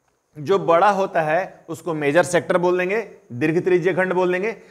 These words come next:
और जो ये छोटा वाला पोर्शन है, जो सैडेड पोर्शन है, इसको हम लोग माइनर सेगमेंट बोलेंगे, माइ-, सॉरी सेगमेंट बोल रहे हैं, माइनर सेक्टर बोलेंगे, इसको लघु त्रिज्य खंड बोलते हैं। तो अगर कोई आपसे पूछता है कि लघु त्रिज्य खंड कैसे बनता है या त्रिज्य खंड कैसे बनता है,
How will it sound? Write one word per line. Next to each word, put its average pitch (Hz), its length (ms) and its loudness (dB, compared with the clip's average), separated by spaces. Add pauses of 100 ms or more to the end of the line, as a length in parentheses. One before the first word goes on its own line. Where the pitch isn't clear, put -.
(140)
और 170 80 -2
जो 175 100 4
ये 208 60 6
छोटा 190 380 0
वाला 240 160 6
पोर्शन 160 400 2
है, 160 140 -4
जो 170 80 -6
सैडेड 170 360 -4
पोर्शन 151 280 -6
है, 180 340 -12
इसको 160 240 -4
हम 170 80 0
लोग 196 160 -2
माइनर 147 280 -2
सेगमेंट 139 480 -6
बोलेंगे, 143 500 -4 (140)
माइ-, 147 200 2
सॉरी 147 200 2
सेगमेंट 139 320 -4
बोल 127 160 -2
रहे 120 140 -6
हैं, 123 60 -10
माइनर 156 260 0
सेक्टर 156 340 0
बोलेंगे, 160 460 2 (240)
इसको 143 200 -6
लघु 151 260 4
त्रिज्य 139 340 0
खंड 127 180 -6
बोलते 117 320 -6
हैं। 117 180 -18 (1900)
तो 220 80 6
अगर 214 400 4
कोई 214 200 2
आपसे 170 340 2
पूछता 180 420 -2
है 175 180 4
कि 175 140 -2
लघु 170 300 2
त्रिज्य 185 340 0
खंड 180 240 -4
कैसे 170 280 2
बनता 175 320 2
है 170 180 4
या 170 140 2
त्रिज्य 165 340 0
खंड 196 280 2
कैसे 175 260 2
बनता 151 320 -2
है, 180 260 -4